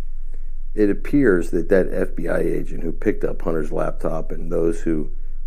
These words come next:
he was associated with never filed Hunter Biden's laptop into evidence at the F B I.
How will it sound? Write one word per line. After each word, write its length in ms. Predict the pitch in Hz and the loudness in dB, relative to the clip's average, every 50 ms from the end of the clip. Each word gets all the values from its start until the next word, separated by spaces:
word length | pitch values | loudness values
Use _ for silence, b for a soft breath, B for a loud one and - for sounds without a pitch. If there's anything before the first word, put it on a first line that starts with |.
| b b b - | b b b -2
he 160 | - - 101 | -2 0 0
was 140 | 92 87 78 | 2 2 0
associated 840 | 73 73 - - 95 90 92 - - 80 80 78 78 80 78 - - - b b b b b b - - | 0 -2 0 2 2 2 2 2 0 0 0 0 0 0 0 -2 -2 -2 b b b b b b -2 0
with 320 | 85 82 78 - - - - - - - - - - - | 0 0 0 0 0 -2 -2 -2 -2 -2 -2 -2 -2 0
never 340 | - 87 90 87 82 82 | 2 2 2 2 2 0
filed 380 | - - 90 80 80 80 80 - | 0 0 0 0 0 0 -2 -2
Hunter 200 | 82 85 80 - | -2 -2 -2 -2
Biden's 360 | - 78 78 82 82 - - | -2 -2 -2 -2 -2 -2 -2
laptop 560 | 82 82 85 82 - - - - - - - - - - - - - - - - - - - - - - - - - - - | -2 -2 -2 -2 -2 -2 -2 -2 -2 -2 -2 -2 -2 -2 -2 -2 -2 -2 -2 -2 -2 -2 -2 -2 -2 -2 -2 -2 -2 0 0
into 260 | 113 110 101 101 - | 0 2 2 2 0
evidence 420 | - 104 104 107 101 - - - | 0 2 2 2 2 0 0 0
at 140 | 101 95 92 | 0 0 0
the 140 | - 95 90 | 0 0 0
F 120 | - - | 0 2
B 120 | - 104 110 | 2 4 4
I. 240 | 120 123 - - | 4 4 2 0